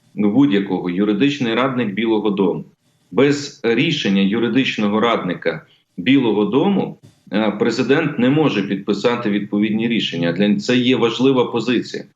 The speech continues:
І мені цікаво побачити юридичного радника будь-якого,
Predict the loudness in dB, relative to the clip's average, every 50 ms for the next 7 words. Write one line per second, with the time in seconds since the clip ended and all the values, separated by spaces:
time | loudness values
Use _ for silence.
0 | _ _ _ _ -2 0 2 4 4 2 2 0 -2 -4 -2 0 0 2 2 2
1 | 2 2 2 2 0 0 0 -2 -2 0 0 0 0 -2 -6 -6 -4 -2 0 0
2 | 0 0 -2 -6 -6 -4 -2 -2 -2 0 0 -2 -2 -2 -4 -6 -4 -2 0 0
3 | 0 0 0 -2 -6 -2 -2 -2 0 2 2 2 2 2 0 0 0 0 0 0
4 | 0 -2 -4 -6